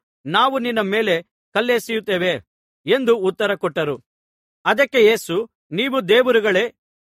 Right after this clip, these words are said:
ಆಗಿದ್ದೀರಿ ಎಂದು ನಾನು ಹೇಳಿದೆನು ಎಂಬುದಾಗಿ ನಿಮ್ಮ ಧರ್ಮಶಾಸ್ತ್ರದಲ್ಲಿ ಬರೆದಿಲ್ಲವೋ? ಧರ್ಮಶಾಸ್ತ್ರವು ನಿರರ್ಥಕವೇನೋ? ಅಲ್ಲ, ದೇವರ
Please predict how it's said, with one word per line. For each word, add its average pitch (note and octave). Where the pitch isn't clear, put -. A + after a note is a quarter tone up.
ಆಗಿದ್ದೀರಿ A#3+
ಎಂದು G#3
ನಾನು A3+
ಹೇಳಿದೆನು G3
ಎಂಬುದಾಗಿ A#3
ನಿಮ್ಮ A3
ಧರ್ಮಶಾಸ್ತ್ರದಲ್ಲಿ G3+
ಬರೆದಿಲ್ಲವೋ? G#3
ಧರ್ಮಶಾಸ್ತ್ರವು A#3
ನಿರರ್ಥಕವೇನೋ? A3
ಅಲ್ಲ, G3+
ದೇವರ B3+